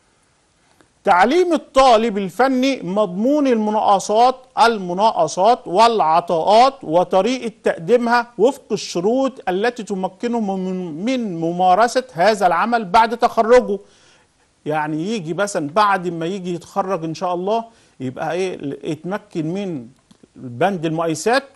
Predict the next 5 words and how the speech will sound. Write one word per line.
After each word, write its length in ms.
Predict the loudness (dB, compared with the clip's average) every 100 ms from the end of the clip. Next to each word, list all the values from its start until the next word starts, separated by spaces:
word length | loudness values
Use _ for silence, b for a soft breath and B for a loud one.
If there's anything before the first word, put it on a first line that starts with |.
| _
وعرف 440 | -14 -10 -6 -6 -6
إزاي 260 | -2 0
بيتعمل 600 | 0 -2 -2 -2 -2 -4 -6
وعرف 320 | -4 -2 -2
الكشوفات. 580 | -6 -6 -6 -2 0 -2